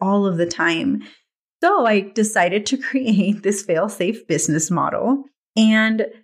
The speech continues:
here's what I want you to think about as I introduce and give you just a breakdown of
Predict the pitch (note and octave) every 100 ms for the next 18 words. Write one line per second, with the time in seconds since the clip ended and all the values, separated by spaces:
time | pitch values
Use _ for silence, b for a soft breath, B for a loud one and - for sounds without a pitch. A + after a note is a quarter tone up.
0 | _ _ - C4+ E4+ E4+ F4 D#4 B3+ B3
1 | B3+ A3 - F#3+ F#3 D#3+ D#3 D#3 F3+ F3+
2 | E3+ F#3+ G3+ F3+ F3+ F3+ E3+ - F3 E3
3 | F3 E3 F3 F3 E3+ E3 E3 - _ -
4 | F3 F3 D#3+ E3 E3+ - - F3 E3+ -
5 | - F3 E3+